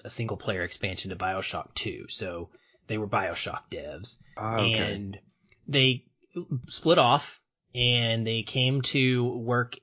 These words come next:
Speaker 1: and live in a house together while they made this game. Fascinating thing. And I think there's four, maybe, people all together, but three of them had been from, uh, the BioShock developer originally. And what this game is, is a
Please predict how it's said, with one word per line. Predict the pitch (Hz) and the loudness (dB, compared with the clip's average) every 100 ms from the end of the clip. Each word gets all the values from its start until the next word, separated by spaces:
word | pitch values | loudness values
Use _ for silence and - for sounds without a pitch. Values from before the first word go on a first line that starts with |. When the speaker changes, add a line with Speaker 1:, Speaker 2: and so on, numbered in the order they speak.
| _ - | _ -8
Speaker 1:
and | 101 101 | -6 -2
live | 110 170 131 | 2 4 2
in | 107 107 | 0 -2
a | |
house | 95 123 190 - | -2 0 0 -2
together | 98 87 - - - - | -6 -6 -8 -12 -12 -2
while | 110 | 0
they | 110 | 0
made | 104 110 98 | 0 -2 -2
this | 92 | -4
game. | 113 92 78 | -4 -4 -2
Fascinating | 156 156 - 123 104 95 90 - | 4 4 4 -2 -2 -4 -8 -12
thing. | - 95 78 87 _ - _ | -6 -6 -8 -18 _ -20 _
And | 120 | -4
I | |
think | 117 160 | 0 2
there's | 135 - | 2 2
four, | - 120 123 120 | 0 2 4 4
maybe, | 120 117 117 | 2 0 -2
people | 127 123 | -2 -2
all | 117 113 | -2 -2
together, | 110 104 107 113 | -4 -4 -2 -2
but | 95 - | -4 -8
three | 110 98 | -6 -4
of | 92 | -4
them | 92 | -6
had | 92 | -8
been | 98 95 | -8 -10
from, | 92 95 90 87 87 - _ _ _ _ | -8 -8 -6 -8 -14 -18 _ _ _ _
uh, | 98 92 87 | -14 -14 -12
the | 87 | -6
BioShock | 92 87 - 82 78 - - - 120 | -4 -4 -4 -6 -6 -12 -16 -12 -8
developer | 107 90 87 87 85 80 - | -6 -6 -8 -8 -8 -8 -10
originally. | 92 90 85 80 80 - _ _ _ _ _ _ | -10 -8 -10 -12 -14 -18 _ _ _ _ _ _
And | 135 131 127 120 120 _ _ _ _ _ _ - | 2 6 6 6 2 _ _ _ _ _ _ -2
what | 143 202 | 6 8
this | 254 190 | 8 6
game | 185 147 | 6 4
is, | 127 123 107 95 95 - - _ | 2 0 2 0 -4 -10 -14 _
is | 131 123 120 - | 2 4 2 -2
a | 107 104 104 101 101 | -4 -2 -2 -4 -6